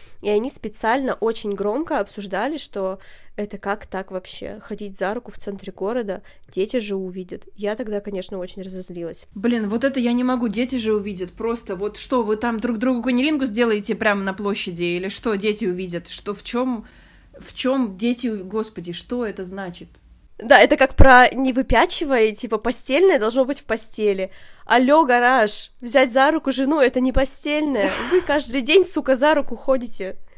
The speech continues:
Speaker 1: Вы, о чём вы вообще? Мы же не занимаемся сексом на улице. Я не показываю грудь на улице. Ну, как бы, ну да, это очень странная тема. И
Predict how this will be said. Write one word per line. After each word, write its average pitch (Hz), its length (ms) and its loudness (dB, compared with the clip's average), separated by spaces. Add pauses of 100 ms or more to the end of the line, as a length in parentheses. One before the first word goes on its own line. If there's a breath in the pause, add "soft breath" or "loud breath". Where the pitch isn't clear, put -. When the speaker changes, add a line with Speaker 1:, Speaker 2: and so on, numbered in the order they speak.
(340 soft breath)
Speaker 1:
Вы, 277 300 -2
о - 120 0
чём 359 340 2
вы 302 120 -4
вообще? 240 400 -4
Мы 240 180 -2
же 294 240 -4
не 262 140 -6
занимаемся 247 540 -4
сексом 247 440 -6
на 208 120 -4
улице. 247 440 -8
Я 196 260 -6
не 262 100 -2
показываю 254 560 -2
грудь 277 380 -8
на 196 100 -4
улице. 196 460 -10
Ну, 202 520 -8
как 220 220 -8
бы, 180 300 -10 (100)
ну 247 300 0
да, 240 240 2
это 202 160 -2
очень 254 180 -8
странная 220 560 0
тема. 220 460 -8 (160)
И 208 880 -4